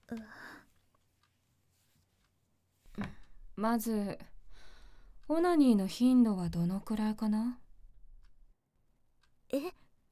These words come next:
Speaker 1: 隠さないで見せて。オナニ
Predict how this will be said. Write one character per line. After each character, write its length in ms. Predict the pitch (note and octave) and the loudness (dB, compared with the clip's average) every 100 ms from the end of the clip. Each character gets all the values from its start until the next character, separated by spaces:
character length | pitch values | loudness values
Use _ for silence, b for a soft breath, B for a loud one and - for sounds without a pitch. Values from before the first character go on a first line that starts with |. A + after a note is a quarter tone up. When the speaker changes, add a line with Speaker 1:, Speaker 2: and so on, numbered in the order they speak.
| _ _ _ _ _ _ _ _ _ - - | _ _ _ _ _ _ _ _ _ -20 -8
Speaker 1:
隠 120 | G#3 - | -8 -6
さ 200 | - A#3 | -4 -2
な 160 | G#3+ | -2
い 60 | F#3 | -4
で 100 | F3 | -4
見 140 | F#3 | -6
せ 160 | - E3+ | -8 -12
て。 240 | - G#3 - _ _ _ _ - B3 _ _ _ _ _ _ _ _ _ _ _ _ _ _ _ _ C4+ - b b b b E4 b b b b - - - - - - - | -14 -16 -18 _ _ _ _ -10 -10 _ _ _ _ _ _ _ _ _ _ _ _ _ _ _ _ -12 -12 b b b b -20 b b b b -20 -20 -20 -20 -20 -20 -4
オ 160 | A#3+ B3 | 4 6
ナ 240 | A#3+ A3+ | 6 4
ニ 400 | G3 F3 F3 G3+ | 0 -2 -4 -8